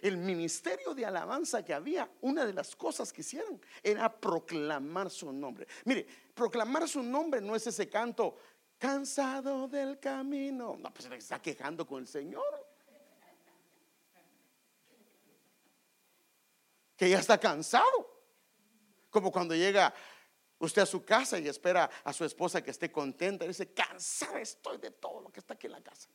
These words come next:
Padre Santo. Entonces, no, cuando venimos a la casa del Señor, si usted está cansado, dígaselo en privado.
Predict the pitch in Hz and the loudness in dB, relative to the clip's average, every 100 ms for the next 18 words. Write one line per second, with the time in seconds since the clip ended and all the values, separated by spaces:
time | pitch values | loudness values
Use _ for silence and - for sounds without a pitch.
0 | _ _ _ _ _ _ - - 220 - | _ _ _ _ _ _ -10 -10 -10 -18
1 | - - - - 214 _ _ _ _ _ | -20 -18 -18 -18 -20 _ _ _ _ _
2 | _ _ _ _ _ - 156 156 151 202 | _ _ _ _ _ -14 -8 -6 -2 2
3 | 359 - - - 151 151 143 143 226 - | 2 0 -6 -6 0 2 2 -2 -2 -2
4 | 254 143 151 180 254 277 190 - - - | -2 -2 0 0 0 -4 -6 -6 -8 -10
5 | - - - 302 - - 508 - 453 587 | -6 -4 -2 -4 -4 -4 -4 -6 -4 -2
6 | 494 - 156 165 175 139 127 139 139 196 | -4 -4 -2 -2 -2 -4 -6 -4 -4 -4
7 | 453 480 | -4 -6